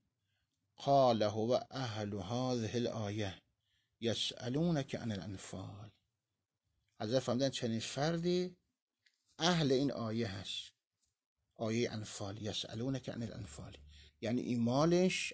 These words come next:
انفال محسوب می‌شه. انفال که شد، صاحبش رسول خدا صلی الله علیه و آله و سلم و بعد از اون ولی خدا امام معصوم علیه السلام. خب حالا در اینجا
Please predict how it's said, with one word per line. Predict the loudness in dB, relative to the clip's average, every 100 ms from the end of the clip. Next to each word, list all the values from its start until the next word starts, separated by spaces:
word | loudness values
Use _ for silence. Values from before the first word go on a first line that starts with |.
| -8
انفال | -6 -4 0 0 0
محسوب | -2 -6 -10 -12
می‌شه. | -12 -12 -16 -18 _ _ _ _ _ _ _
انفال | -6 -2 2 2
که | 2 0
شد، | 2 2 2 -2 -10
صاحبش | -2 0 0 2 2 2 0
رسول | -2 0 0 -2
خدا | 0 -2 -2 -4 _ _ -20 _
صلی | -8 -2 0 0
الله | -2 0 0 -2 -6
علیه | -6 -6 -4
و |
آله | -6 -6
و | -8
سلم | -8 -6 -2 -2 0 -4 -8 _ _ _ _ -6
و | 0
بعد | 2 4
از | 4 4
اون | 2 0 -2
ولی | -2 -2 0 -2 -4
خدا | -4 -2 -2 -4 -10 -20 _ _ -12
امام | -4 -2 -2
معصوم | -4 -6 -8 -8
علیه | -10 -10
السلام. | -8 -8 -8 -18 _ _ _ _ _ _ _ _
خب | -2 0
حالا | 2
در | 6 6
اینجا | 4 2 2 0